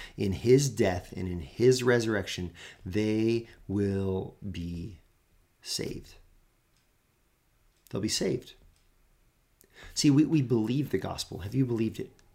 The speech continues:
We stand in the gospel. Do you stand in the gospel? Is this gospel the most important thing in your life? I-, is the gospel something you consider on weekends when you go to a worship service, or is it,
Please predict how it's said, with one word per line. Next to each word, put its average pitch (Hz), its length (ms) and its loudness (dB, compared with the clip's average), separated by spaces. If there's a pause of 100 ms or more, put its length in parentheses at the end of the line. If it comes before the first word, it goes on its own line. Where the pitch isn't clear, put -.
(800)
We 143 320 6
stand 165 880 6
in 104 160 -4
the 101 80 -2
gospel. 92 480 -2
Do - 120 -6
you 165 80 2
stand 131 360 2
in 143 40 2
the 139 60 2
gospel? 131 540 0 (880)
Is 143 220 8
this 196 200 8
gospel 135 540 6
the 131 100 4
most 127 260 2
important 127 340 -2
thing 131 140 0
in 123 100 0
your 113 140 0
life? 107 400 0 (760)
I-, - 40 6
is 160 260 10
the 156 140 6
gospel 156 400 6
something 156 360 2
you 139 120 4
consider 135 420 4
on 117 180 2
weekends 120 400 0
when 113 80 -2
you 107 120 0
go 113 80 2
to 110 120 2
a 101 80 4
worship 101 360 0
service, 113 360 0
or 117 200 4
is 120 100 6
it, 151 260 0